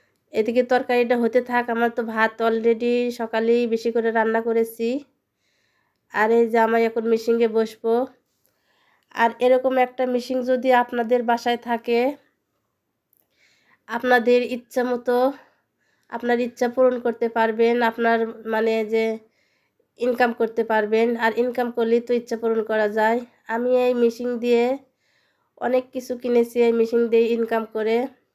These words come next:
আমাকে প্রথমে এই মেশিনটা কিনেই দিতে চা নাই, বলে, "তুমি তো কাজ জানো না।" আমি ভাব-, বলছি যে, "আমাকে মেশিন কিনে দাও, আমি আস্তে আস্তে কাজ শিখবো।" তো যেই কথা সেই কাজ,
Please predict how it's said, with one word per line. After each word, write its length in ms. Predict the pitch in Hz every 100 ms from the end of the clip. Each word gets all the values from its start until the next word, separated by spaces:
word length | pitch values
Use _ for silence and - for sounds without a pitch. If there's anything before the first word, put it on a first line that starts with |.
| _ _ _ _ _ _ _ _ _ _ -
আমাকে 300 | 233 247 262
প্রথমে 420 | 254 254 254 254 254
এই 140 | 254
মেশিনটা 420 | 247 240 247 247 247
কিনেই 360 | 254 247 247
দিতে 240 | 240 233 240
চা 180 | 240 240
নাই, 260 | 240 233 240 262 - _ 226
বলে, 240 | 214 226
"তুমি 240 | 226 233 233
তো 100 | 233
কাজ 220 | 233 233 214
জানো 260 | 233 226 226
না।" 160 | 226 233
আমি 240 | 226 220 226
ভাব-, 300 | 226 220 -
বলছি 400 | 208 220 214 233 226
যে, 160 | 226 226
"আমাকে 300 | 220 220 214
মেশিন 260 | 214 214 226
কিনে 280 | 226 220 214
দাও, 220 | 214 226
আমি 280 | 220 208 220 233 240 _ _ _ _
আস্তে 240 | 214 214 220
আস্তে 240 | 214 - 233
কাজ 220 | 220 214
শিখবো।" 440 | - 220 220 214 226 262 _ _ _ _ _ _ _ _ _ _ _ _
তো 40 | 214
যেই 280 | 214 233 240
কথা 240 | 240 233 240
সেই 280 | 240 233 233
কাজ, 300 | 240 240